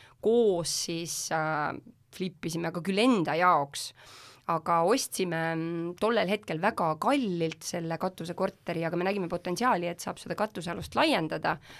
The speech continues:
Kaheksa ruutu saime juurde, äh, ostsime kahekümne kuue tuhande euroga, tol ajal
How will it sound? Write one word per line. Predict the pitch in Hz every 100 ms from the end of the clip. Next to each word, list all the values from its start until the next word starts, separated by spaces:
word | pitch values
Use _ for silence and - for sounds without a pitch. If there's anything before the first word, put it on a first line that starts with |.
| -
Kaheksa | 233 247 - 214
ruutu | 208 175
saime | 165 165 165
juurde, | 254 294 190 165 - 170 165 156 - - - - - - - -
äh, | 180 170 170 165 - - - - - - - -
ostsime | 247 - 202 170
kahekümne | 196 247 220 - 170 165 170 165 160 160 156 160 -
kuue | - 247 240 202 165 165 160
tuhande | 208 208 170 170 170
euroga, | 247 349 214 180 175 175 160 -
tol | 175
ajal | 170